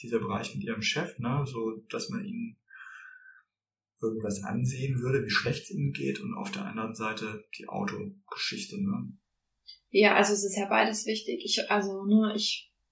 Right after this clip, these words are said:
Speaker 2: das, ich weiß jetzt nicht, wie ich das priorisieren soll. Also, also eigentlich, naja, sagen wir so, eigentlich, wenn es mir insgesamt besser gehen würde, dann würde sich wahrscheinlich ja alles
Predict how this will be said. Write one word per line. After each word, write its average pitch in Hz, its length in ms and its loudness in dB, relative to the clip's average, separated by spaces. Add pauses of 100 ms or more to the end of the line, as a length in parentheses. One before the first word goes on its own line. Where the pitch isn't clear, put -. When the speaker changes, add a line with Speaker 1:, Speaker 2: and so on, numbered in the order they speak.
(680)
Speaker 2:
das, - 340 2
ich - 260 -12
weiß 214 180 0
jetzt 214 160 -6
nicht, 208 260 2
wie 214 60 -2
ich 202 120 -4
das - 140 0
priorisieren 220 600 10
soll. 208 140 10
Also, 185 480 8
also 208 220 6
eigentlich, - 840 6
naja, 233 460 12 (380)
sagen 233 380 10
wir 220 80 10
so, 233 160 6
eigentlich, - 340 4
wenn 233 120 2
es 240 100 2
mir 226 240 6
insgesamt 226 460 6
besser 233 280 8
gehen 220 300 8
würde, 220 260 4 (720)
dann 202 640 2 (380)
würde 208 180 4
sich - 200 -2
wahrscheinlich 208 340 0
ja 208 140 2
alles - 380 6